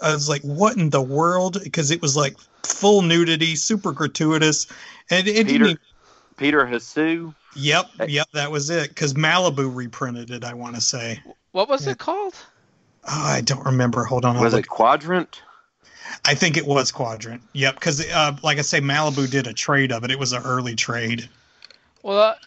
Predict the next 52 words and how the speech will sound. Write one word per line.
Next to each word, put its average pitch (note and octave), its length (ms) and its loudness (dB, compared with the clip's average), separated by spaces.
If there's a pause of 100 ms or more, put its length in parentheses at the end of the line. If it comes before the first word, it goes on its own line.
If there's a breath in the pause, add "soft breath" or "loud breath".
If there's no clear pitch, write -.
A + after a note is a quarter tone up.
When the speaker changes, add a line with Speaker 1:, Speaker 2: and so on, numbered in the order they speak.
(260)
Speaker 3:
I, G#3 120 -4 (120)
I, A#3 300 4
I C4+ 40 2
found D4 440 2
one A#3+ 380 0
just G3+ 280 -8
recently D3 800 -8
in C#3+ 100 -10
the C#3+ 100 -8
dollar D#3 420 0
bin, C3+ 600 -10
like, D3 220 -6
Star E3+ 440 0
Reach, A#3+ 640 -6 (580)
and D#3+ 120 -6
it F#3 100 -2
has F3 280 2
a, D#3 60 -4
like, D3+ 240 -2
a C#3 60 -6
lot D3+ 280 0
of D3 100 -6
nudity C3+ 520 -12
in C3 180 -12
it, B2+ 200 -16 (1000 soft breath)
and E3+ 140 -6
that E3+ 180 2
was, D3+ 200 -8
like, D3 220 -4
Starlin D3+ 640 -4
and C3 200 -14
stuff. - 640 -10 (1040 loud breath)
Speaker 1:
Yeah, D3+ 200 4
Speaker 2:
They D#3 140 6
Speaker 1:
you're - 20 6
Speaker 2:
had, G#3 280 4
yeah, B2+ 300 4
they E3 140 2
Speaker 3:
And, - 20 -
Speaker 2:
had A3 160 2
Speaker 3:
and, - 20 -12
Speaker 2:
some G#3 220 0
Speaker 3:
and - 20 -2
they, A#3 200 10
Speaker 2:
big, - 120 -20
Speaker 3:
they, A3+ 360 4
Speaker 2:
big C#3+ 60 -4
Speaker 3:
they G3+ 140 4
Speaker 2:
talent A#3 300 4
on G#3+ 140 0
that. G3+ 180 -2
Speaker 3:
actually, F3+ 100 -12